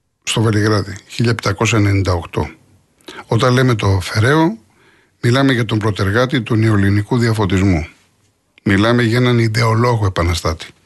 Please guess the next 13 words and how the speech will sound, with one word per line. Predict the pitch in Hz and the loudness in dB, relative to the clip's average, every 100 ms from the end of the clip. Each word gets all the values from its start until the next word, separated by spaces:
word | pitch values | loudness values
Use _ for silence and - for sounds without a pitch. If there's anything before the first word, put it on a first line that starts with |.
| _ _ _ _ | _ _ _ _
Ποιο | - 123 | -4 0
ήταν | 120 127 | 2 0
το | 120 | 2
όραμά | 131 127 120 135 | 2 2 2 0
του, | - | 0
έτσι | - - | -4 -2
πολύ | 113 | -2
χοντρικά, | 110 117 117 110 | 0 0 0 0
δεν | 110 117 | 2 2
έχω | 113 | 2
χρόνο; | 110 131 110 80 - _ - - - _ _ - | 0 2 0 -2 -8 _ -20 -20 -20 _ _ -4
Μια | 131 131 | 0 0
βαλκανική | 120 117 113 110 - 127 131 | 0 0 0 0 0 0 -2